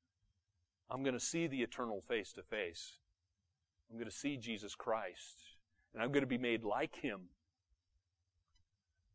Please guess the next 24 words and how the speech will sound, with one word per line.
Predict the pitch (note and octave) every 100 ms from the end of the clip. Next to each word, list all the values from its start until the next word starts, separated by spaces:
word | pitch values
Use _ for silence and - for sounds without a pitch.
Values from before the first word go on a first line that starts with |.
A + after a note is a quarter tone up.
| _ -
But | C3+
for | -
the | C#3
moment, | C#3 A3+ F#3+ A#2 C#3
I'm | F#3
gonna, | F3 C#3+ - - -
I'm | G3
gonna | F3+
struggle. | - F3+ A#3 D3 F#2+ - _ _ _ _ _ _ _ -
And | C3
we're | E3+
gonna | B3+ F3+
struggle. | - B2+ G2 F#2 E2+ _ _ _ _ _ _ _ _ _
Because | C3+ D#3+ D3+
we | D#3
live | D#3+ F3 G3
in | D#3+
the | C3+
temporal. | - F3 - A2+ F#2+ - - - - - _ _ _ _ - _ - B2+
Everything | C3 D#3
around | E3 D3+ A#3 G#3+
us | B2+
is | B2
temporal. | - A#2 - A#2+ G#3+